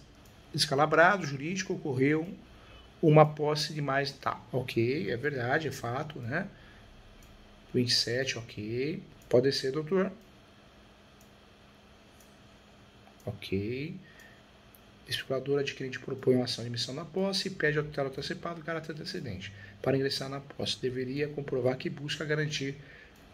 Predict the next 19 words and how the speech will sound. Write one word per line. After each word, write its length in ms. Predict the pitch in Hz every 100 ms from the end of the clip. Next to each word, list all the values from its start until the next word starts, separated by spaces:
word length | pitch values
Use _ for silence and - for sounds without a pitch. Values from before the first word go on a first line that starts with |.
| -
a 60 | 131
eficácia 560 | 131 143 131 127 -
da 80 | 139
decisão. 300 | - 147 - -
Ok. 640 | 113 120 104 113 127 180 190 - - - - - - - - - - - - - - - - - - - - - - -
Vamos 160 | 120 127
pro 80 |
vinte 320 | 147 151 160 214
e 60 |
oito. 420 | 175 101 98 - - - - - - - - - -
Caso 360 | - 170 202 190
não 160 | 165 151
seja 440 | - 139 127 131
devidamente 560 | 127 131 131 127 123 -
comprovada, 800 | 139 180 185 170 190 208 202
responsável 720 | 180 151 - 147 - 139 143 151
juiz 320 | 170 185 185
não 140 | 190
pode 340 | - 156 156